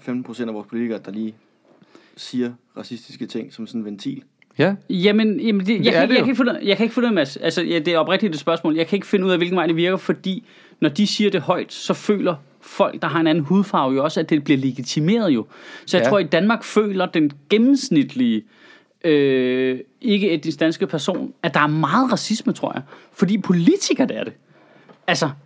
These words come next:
Speaker 1: Det er fordi, det, det står på forsiderne.
Speaker 3: Ja.
Speaker 1: Altså,
Speaker 3: Ja, ja, ja.
Speaker 1: det,
Speaker 3: Og du bare bliver inviteret ind i Godmorgen Danmark og sidder og siger dit racistiske lort, ikke? Det er jo f-,
Speaker 2: Ja.
Speaker 3: det er jo insane, jo. Prøv lige at
Speaker 2: Men, men
Speaker 3: forestille
Speaker 2: det
Speaker 3: dig, at Paludan bliver inviteret på morgen-T V i U S A, ikke? Det, altså
Speaker 2: Men det, men, men det, der er forskellen, det er jo, at de,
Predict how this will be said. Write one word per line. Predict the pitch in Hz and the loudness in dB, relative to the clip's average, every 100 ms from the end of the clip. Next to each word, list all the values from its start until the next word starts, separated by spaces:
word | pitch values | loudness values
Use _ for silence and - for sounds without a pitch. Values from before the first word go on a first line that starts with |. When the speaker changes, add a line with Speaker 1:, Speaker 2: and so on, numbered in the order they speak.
| _ _ 143 | _ _ -10
Speaker 1:
Det | 127 | -6
er | 123 | -4
fordi, | 135 | -2
det, | 123 120 - | -2 -4 -6
det | 107 | -8
står | 131 | -6
på | 110 | -8
forsiderne. | - 127 143 139 98 | -6 -6 -4 -4 0
Speaker 3:
Ja. | 208 262 | 2 0
Speaker 1:
Altså, | - 107 - | -2 -4 2
Speaker 3:
Ja, | 427 | 2
ja, | 466 | 4
ja. | 440 427 359 | 2 2 2
Speaker 1:
det, | 311 285 | 2 2
Speaker 3:
Og | |
du | 285 | 4
bare | 240 254 277 254 | 2 2 0 2
bliver | 220 | 2
inviteret | 190 - 247 220 | 0 2 2 2
ind | 262 | 2
i | 277 | 2
Godmorgen | 220 190 277 | 2 2 2
Danmark | 320 190 180 | 2 0 -2
og | 170 | -2
sidder | - 262 | -2 0
og | |
siger | 247 277 262 | 0 0 -2
dit | 190 | -4
racistiske | - 277 285 311 - | -2 -2 -2 -2 0
lort, | 202 247 294 262 | 2 4 2 0
ikke? | 277 | -2
Det | - - | -6 -12
er | - | 0
jo | 214 | 0
f-, | - - | 0 -6
Speaker 2:
Ja. | 135 | -4
Speaker 3:
det | 147 | 0
er | |
jo | 214 220 - - | 0 -2 -6 -2
insane, | 220 202 - - - 226 240 294 330 | 2 2 0 -2 2 2 4 2 4
jo. | 180 | 2
Prøv | 143 208 | 2 2
lige | |
at | 190 | 0
Speaker 2:
Men, | |
men | - 269 | 0 2
Speaker 3:
forestille | 277 233 | 2 2
Speaker 2:
det | 185 | 0
Speaker 3:
dig, | |
at | 156 | 2
Paludan | 180 202 185 | 2 2 0
bliver | 160 170 | 0 -2
inviteret | 185 170 151 143 202 | 0 0 -2 -2 0
på | 165 | 0
morgen-T | 165 160 190 - 190 | 2 2 2 0 0
V | |
i | 156 | 2
U | 160 160 | 2 2
S | - | 2
A, | 185 | 2
ikke? | 190 208 | 0 0
Det, | 196 - | -2 0
altså | 147 131 139 - | 0 0 -4 -4
Speaker 2:
Men | 156 135 127 | 0 2 4
det, | 135 131 | 4 2
men, | 139 131 131 147 | 2 2 0 0
men | 139 139 | 0 2
det, | 156 | 2
der | 165 | 0
er | |
forskellen, | - 151 185 180 - 151 127 113 | 0 0 0 0 0 0 0 0
det | 139 | 0
er | 131 | 2
jo, | 139 156 | 2 2
at | 143 165 - - | 0 -2 -4 -4
de, | 139 127 | -2 -2